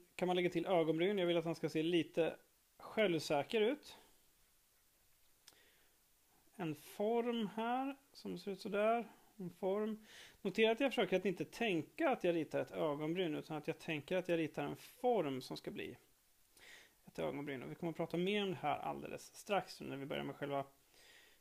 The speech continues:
eh, huvudteckningen här då. Hu-, huvudteckningen? <laughs>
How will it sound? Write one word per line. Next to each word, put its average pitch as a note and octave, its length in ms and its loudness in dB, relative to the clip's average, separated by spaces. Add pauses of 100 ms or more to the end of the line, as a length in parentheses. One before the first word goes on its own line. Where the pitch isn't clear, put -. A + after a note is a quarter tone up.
(240)
eh, C#3 120 -4
huvudteckningen D3 1080 -4
här - 320 -8
då. - 120 -14 (560)
Hu-, D3+ 160 -14
huvudteckningen? E3 760 -4
<laughs> A#3+ 160 -4